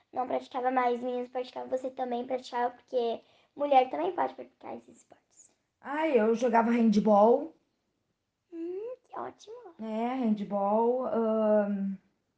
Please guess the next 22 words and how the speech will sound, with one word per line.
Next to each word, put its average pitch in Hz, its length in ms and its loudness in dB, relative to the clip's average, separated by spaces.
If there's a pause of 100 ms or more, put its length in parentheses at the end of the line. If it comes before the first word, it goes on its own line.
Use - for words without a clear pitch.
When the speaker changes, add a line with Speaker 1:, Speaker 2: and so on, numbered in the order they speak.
(1400)
Speaker 2:
deixa 214 260 -12
eu 220 60 -10
ver, 220 240 -2
é, 359 340 -2
eu 269 60 0
acho 233 180 -4
que - 60 -20
seria 233 320 -2
mais 320 400 -4
assim, 240 600 -4 (460)
e, 254 840 -4
e 247 40 -2
natação, 339 800 -2
que 208 540 -2 (240)
geralmente 226 500 0
menina 233 1040 4
faz 226 180 -2
mais 208 160 4
balé, 226 960 8 (420)
ginástica, 214 1080 0
né? 202 500 -2 (460)
Ahn, 233 960 2